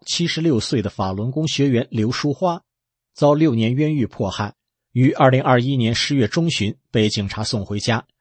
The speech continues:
而人已神志不清，瘦得皮包骨，三天后含冤离世。刘淑花二零一五年十一月九日被非法抓捕，于二零一六年三月八日被北票法院非法开庭，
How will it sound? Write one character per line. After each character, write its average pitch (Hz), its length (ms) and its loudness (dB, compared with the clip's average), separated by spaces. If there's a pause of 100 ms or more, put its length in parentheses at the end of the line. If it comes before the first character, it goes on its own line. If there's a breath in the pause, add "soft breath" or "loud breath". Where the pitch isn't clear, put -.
(140)
而 117 140 2
人 120 220 2
已 107 120 0
神 101 280 -2
志 131 180 -2
不 104 140 -6
清， 135 320 -2 (240)
瘦 120 200 2
得 104 100 0
皮 113 200 -4
包 123 220 2
骨， 101 280 -6 (320)
三 165 260 2
天 170 200 -2
后 143 200 2
含 98 300 -6
冤 127 240 0
离 92 180 -8
世。 - 300 -4 (760)
刘 117 240 0
淑 143 200 0
花 170 320 -2
二 135 140 2
零 123 180 0
一 165 120 -2
五 101 180 -6
年 98 240 -6
十 - 240 -4
一 151 40 0
月 139 180 2
九 92 260 -6
日 123 240 -4
被 101 160 -2
非 117 180 0
法 87 160 -6
抓 107 240 -4
捕， - 260 -10 (380)
于 123 200 0
二 - 180 4
零 123 180 0
一 139 120 -2
六 139 200 0
年 107 220 -4
三 151 200 -2
月 123 140 0
八 143 280 -2
日 131 200 -4 (260)
被 139 200 4
北 127 160 0
票 135 160 0
法 104 240 -2
院 139 200 -2
非 110 180 -2
法 90 160 -6
开 117 220 -4
庭， 107 280 -8